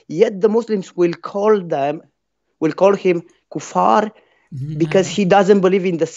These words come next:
Speaker 1: second part of the Shahada, the
Speaker 2: Exactly.
Speaker 1: partner of Allah.
Speaker 2: The partner, yeah, the, yeah, the one
Speaker 1: Yes,
Speaker 2: that Muhammad
Speaker 1: because
Speaker 2: himself
Speaker 1: Shaha-,
Speaker 2: associated
Speaker 1: yes, because
Speaker 2: himself,
Speaker 1: Shahada
Speaker 2: yeah.
Speaker 1: has two parts.
Speaker 2: Yeah.
Speaker 1: There is
Speaker 2: Not
Speaker 1: only
Speaker 2: only
Speaker 1: one
Speaker 2: that, bro,
Speaker 1: God.
Speaker 2: uh,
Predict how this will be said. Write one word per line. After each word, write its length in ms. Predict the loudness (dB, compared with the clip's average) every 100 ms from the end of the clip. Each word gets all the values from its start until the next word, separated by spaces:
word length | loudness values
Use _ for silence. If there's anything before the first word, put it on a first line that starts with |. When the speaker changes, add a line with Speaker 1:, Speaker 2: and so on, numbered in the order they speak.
| -6
Speaker 1:
second 380 | -4 -6 -8 -2
part 260 | 0 0
of 140 | -6 -12
the 80 | -12
Shahada, 580 | -12 -6 -6 -6 -12 -18 _ -4
the 100 | -4
Speaker 2:
Exactly. 160 | 0
Speaker 1:
partner 540 | 2 4 4 0 -4 -4 -6
of 180 | -12 -6
Allah. 360 | -4 -4 -8 -14 _ _
Speaker 2:
The 200 | -14 -12
partner, 580 | -6 -6 -6 -10 -14 -12
yeah, 200 | -12 -14
the, 160 | -16 -18
yeah, 280 | -14 -12 -12
the 180 | -12 -10
one 200 | -8 -2
Speaker 1:
Yes, 100 | 2
Speaker 2:
that 120 | 2 0 -6 -6
Muhammad 180 | -2 0
Speaker 1:
because 220 | 0 0
Speaker 2:
himself 200 | -2 0
Speaker 1:
Shaha-, 140 | 0 0 0
Speaker 2:
associated 520 | 0 0 0 0 -4
Speaker 1:
yes, 20 | -4
because 140 | -4
Speaker 2:
himself, 100 | -2
Speaker 1:
Shahada 240 | 0 0 -2
Speaker 2:
yeah. 40 | -6
Speaker 1:
has 180 | -12 -10 -10
two 120 | -8
parts. 520 | -2 -2 -2 -10 _ _ _ -14
Speaker 2:
Yeah. 260 | -10 -8 -10
Speaker 1:
There 140 | -8 -6
is 40 |
Speaker 2:
Not 120 | -2
Speaker 1:
only 240 | 0 0 2
Speaker 2:
only 100 | 2
Speaker 1:
one 100 | 2
Speaker 2:
that, 60 | 0
bro, 140 | 0 -2
Speaker 1:
God. 80 | -4 -16 _ -14
Speaker 2:
uh, 380 | -10 -10 -8